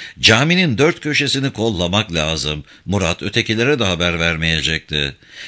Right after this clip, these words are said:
Güvey battal düşmanlık edip kendisini bağlamalarından çok korkuyordu. Murat istediği kadar "Öyle iş olmaz." desin. Tam nikah kıyıldığı dakika birisi bir bıçağı kınına soksa, saatinin kapağını kapatıverse,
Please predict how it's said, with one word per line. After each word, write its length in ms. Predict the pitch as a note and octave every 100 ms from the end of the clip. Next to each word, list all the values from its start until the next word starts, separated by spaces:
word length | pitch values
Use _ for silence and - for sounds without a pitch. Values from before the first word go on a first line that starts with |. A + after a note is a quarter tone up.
| -
Güvey 500 | G2 C#3+ E3 F3+ G#2+
battal 480 | E2 - F#2 F#2+ F2+
düşmanlık 520 | A#2+ B2 B2 C3+ B2
edip 260 | D#2 F#2+
kendisini 560 | - C3 B2+ A#2+ C#3+ C3
bağlamalarından 800 | B2 B2+ B2+ C3 C3 B2+ B2+ B2+
çok 300 | A#2 B2 A#2
korkuyordu. 800 | F#2 F2 - E2+ D#2+ D2 D2+ C#2 - - - - -
Murat 320 | C3 F3+ D3
istediği 440 | D3+ D3+ C#3+ D#3+
kadar 260 | A#2 F2+ E2+
"Öyle 300 | G2+ A2 A#2
iş 140 | G#2+
olmaz." 420 | A2 G#2 G2+ G#2+ E2+
desin. 380 | E2+ D#2+ D2 - - -
Tam 260 | D#3 E3+
nikah 360 | D3+ C#3 D#3 C#3
kıyıldığı 520 | D3+ D3+ B2 C3+ C#3
dakika 440 | F2+ F2 E2+ G#2+ G#2+
birisi 380 | C#3 C#3 C#3+
bir 200 | B2+ C3
bıçağı 400 | A#2 C3 C3+ C3
kınına 380 | B2 A#2+ A#2+ B2
soksa, 540 | B2 G2+ F2 - G2 G2 - -
saatinin 640 | - C3 C#3+ C#3 D3 D#3
kapağını 540 | C3+ C3+ C3 D3 C3 C#3+
kapatıverse, 920 | C3 - A#2 D#3 A#2+ F#2 - G2+ G#2+